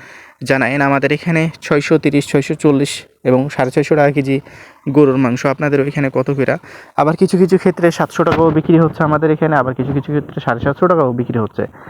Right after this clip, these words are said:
এই বিষয়টা আপনারা মাথায় রাখবেন। তবে গাই গরুগুলোর মাংসগুলো এই ছয়শো, ছয়শো দশ এরকমই বিক্রি হয়, যেগুলো গাই গরুর মাংস। আর ষাঁড়গুলো হইলে সাতশো, সাড়ে সাতশো এরকম করে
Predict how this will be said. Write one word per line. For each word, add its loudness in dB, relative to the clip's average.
এই 2
বিষয়টা 2
আপনারা 0
মাথায় 0
রাখবেন। -2
তবে 4
গাই 4
গরুগুলোর 2
মাংসগুলো -2
এই 0
ছয়শো, -2
ছয়শো -4
দশ 0
এরকমই 0
বিক্রি -6
হয়, -2
যেগুলো 0
গাই 2
গরুর -4
মাংস। -4
আর -6
ষাঁড়গুলো 0
হইলে 0
সাতশো, -6
সাড়ে -4
সাতশো -4
এরকম -2
করে 0